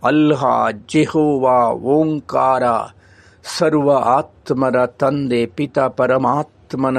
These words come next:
ಯಥಾರ್ಥವಾದ ಪರಿಚಯವನ್ನು ತಿಳಿದುಕೊಳ್ಳಲು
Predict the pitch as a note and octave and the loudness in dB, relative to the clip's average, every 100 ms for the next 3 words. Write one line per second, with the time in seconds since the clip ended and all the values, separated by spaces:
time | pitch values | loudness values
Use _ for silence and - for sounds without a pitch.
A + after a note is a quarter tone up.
0 | B2+ B2 A#2+ - C#3+ C#3+ D3 D3 C3 _ | 0 0 -2 0 2 4 4 2 -4 _
1 | C#3 C3+ C3 B2 B2+ A#2+ C3 D#3 D#3 - | -2 2 2 2 0 0 -2 -2 -2 -2
2 | C#3 B2 B2 A#2+ A#2 - C3+ C3+ B2+ - | 0 2 2 0 -2 -2 -2 0 -2 0
3 | C3 A#2+ A#2 B2 D#3+ D#3 | 0 2 4 4 6 4